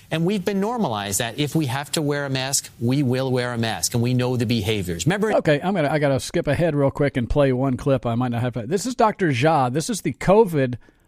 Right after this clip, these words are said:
Speaker 2: uh, this is the covid chief for the Biden administration, formerly, I believe, of the Today Show. Again,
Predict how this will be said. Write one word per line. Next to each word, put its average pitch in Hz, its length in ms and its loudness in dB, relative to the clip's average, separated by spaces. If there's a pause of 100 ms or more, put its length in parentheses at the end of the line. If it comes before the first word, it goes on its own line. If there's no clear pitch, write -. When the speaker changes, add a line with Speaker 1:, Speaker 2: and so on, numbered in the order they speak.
Speaker 2:
uh, 131 180 2
this 151 180 0
is 220 120 -6
the - 100 -2
covid 208 380 2
chief - 320 -2
for 147 180 2
the 135 80 0
Biden 160 280 2
administration, 135 600 2
formerly, 151 420 2
I 131 120 0
believe, 147 260 4
of 123 120 -2
the 135 100 0
Today 156 340 0
Show. 98 380 -4 (640)
Again, 131 400 -2